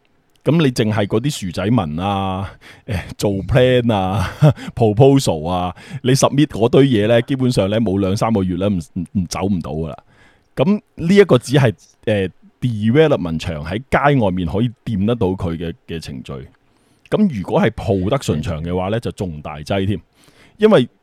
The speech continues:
但凡喺部-，production 場如果做 test 嘅話呢，即係意味住你嗰樣嘢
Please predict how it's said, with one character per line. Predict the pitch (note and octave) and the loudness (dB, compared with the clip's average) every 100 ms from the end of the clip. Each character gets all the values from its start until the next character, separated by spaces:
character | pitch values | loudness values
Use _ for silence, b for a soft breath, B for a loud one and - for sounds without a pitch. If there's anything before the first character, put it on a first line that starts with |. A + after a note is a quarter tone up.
| _ _ _ | _ _ _
但 | - A2+ A#2+ | 0 2 2
凡 | G2 F#2 | 0 0
喺 | C3 | -2
部 | D#3 G#2 | 0 0
-，production | G#2 A#2 A#2 D#3+ F2 | 2 2 2 0 -2
場 | D#2+ F2 D#2+ D#2 | -2 -6 -6 -8
如 | D#2 | -4
果 | A#2 | -4
做 | - E2 D#2 | -2 -4 -4
test | - C#3 C3 - | -2 0 0 -2
嘅 | - E2 | -6 -6
話 | D2 | -4
呢， | F2+ A2+ - _ _ _ _ _ _ - - | -4 -6 -8 _ _ _ _ _ _ -16 -8
即 | - | 0
係 | F3+ | 2
意 | B2+ A2+ | 2 2
味 | G#2+ G2 | 2 0
住 | - G2 | -2 -4
你 | F#2+ | -2
嗰 | B2+ C3+ | 0 2
樣 | G2+ F2 | 2 -2
嘢 | E2+ F2 | -6 -6